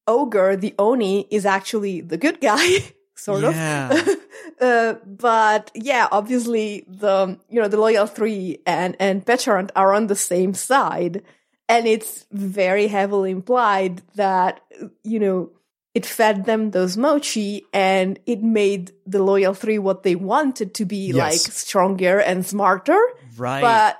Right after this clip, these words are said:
Speaker 1: they also got chained to Petarant's will and became its allies.
Speaker 3: Yep.
Speaker 1: So it, it's a full
Speaker 2: Yeah.
Speaker 1: circle, finally. I love it.
Speaker 3: Yeah, no, it's,
Speaker 2: And I
Speaker 3: uh,
Speaker 2: guess since they did it willingly,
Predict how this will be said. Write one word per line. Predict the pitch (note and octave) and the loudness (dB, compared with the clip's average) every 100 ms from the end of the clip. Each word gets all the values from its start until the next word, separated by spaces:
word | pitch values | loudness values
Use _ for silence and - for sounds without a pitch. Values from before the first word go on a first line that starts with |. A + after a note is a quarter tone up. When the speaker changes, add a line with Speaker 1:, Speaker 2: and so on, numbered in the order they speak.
| - | -6
Speaker 1:
they | A3 A#3+ | 0 2
also | A3 A3 - | 4 2 2
got | A3+ G3 G3 | 2 0 0
chained | - - F3+ F3 E3+ F3+ F3 - _ _ _ | -2 0 0 -2 -4 -2 -4 -6 _ _ _
to | - G#3 | -4 -2
Petarant's | G3 F3 - G3+ F3+ F3+ - | 0 -2 0 0 0 -2 0
will | B3 D3+ | 0 2
and | D3+ F3+ | -2 -2
became | F3 G#3 E3+ E3 - | -4 -4 -4 -4 -8
its | E3+ - | -12 -2
allies. | A3+ A#3 - - - - _ _ _ _ - | 2 2 0 -8 -14 -18 _ _ _ _ -2
Speaker 3:
Yep. | G#2+ - | 0 0
Speaker 1:
So | E3+ - | -2 -6
it, | G3 - | -6 -2
it's | B3+ A3 | -2 0
a | C#4+ | 0
full | A#3+ F4+ | 2 2
Speaker 2:
Yeah. | F4+ | 2
Speaker 1:
circle, | A#4 C4+ - D#3+ | 2 0 0 -2
finally. | E3+ G#3 G3+ F3+ E3+ E3 | 0 0 0 0 0 -2
I | - | -4
love | F#3 G#3+ C4 | -4 -2 0
it. | F3+ E3+ - | -2 -4 -2
Speaker 3:
Yeah, | B2+ B2 G2+ | 2 2 2
no, | - C3 A#2 | 0 2 2
it's, | B2+ B2 | 2 2
Speaker 2:
And | C#3 | 0
I | |
Speaker 3:
uh, | |
Speaker 2:
guess | C3 D#3 | 0 -2
since | - F3+ - | -2 -4 -4
they | D#3 | -4
did | C3+ D3 | -4 -4
it | C#3 B2+ | -4 -6
willingly, | B2 G#2+ A#2+ - B2+ | -10 -10 -8 -6 -4